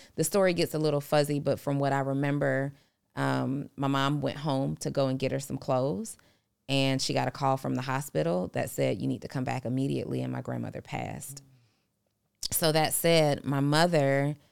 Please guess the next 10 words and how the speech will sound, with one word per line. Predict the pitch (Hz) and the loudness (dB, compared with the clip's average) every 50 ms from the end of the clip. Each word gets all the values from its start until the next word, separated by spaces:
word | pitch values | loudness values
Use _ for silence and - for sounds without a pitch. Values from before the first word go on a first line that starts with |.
| _ _ _ _ - | _ _ _ _ -16
went | - 143 147 151 139 - - | -6 0 2 2 2 0 -2
through, | - 147 151 147 143 143 143 139 143 139 139 139 139 - - - - | -6 -2 0 2 2 4 2 2 0 0 -2 -4 -6 -10 -14 -8 -4
uh, | 139 139 139 135 - | -2 0 0 0 -2
a | - | -4
period | 147 - - 175 165 160 160 160 147 | -6 -4 -2 0 0 2 0 0 -2
of | 143 - | -2 -4
significant | - - - - 139 156 180 - 180 - 143 135 - - _ _ _ _ - | -4 -4 -2 0 0 0 0 -2 -4 -4 -4 -4 -4 -6 _ _ _ _ -12
depression, | - 131 - - 151 180 226 - - - 98 123 - 147 147 - _ - | -12 -10 -6 -2 -2 -2 -2 -2 -4 -6 -8 -8 -10 -12 -14 -16 _ -8
right? | 135 135 135 139 160 175 - - _ _ _ _ _ _ _ _ _ _ _ - | -4 -2 -2 -2 -2 -4 -6 -10 _ _ _ _ _ _ _ _ _ _ _ -2
And, | 147 151 151 147 147 147 147 147 151 151 147 143 | 2 4 4 6 6 4 4 2 2 0 -2 -4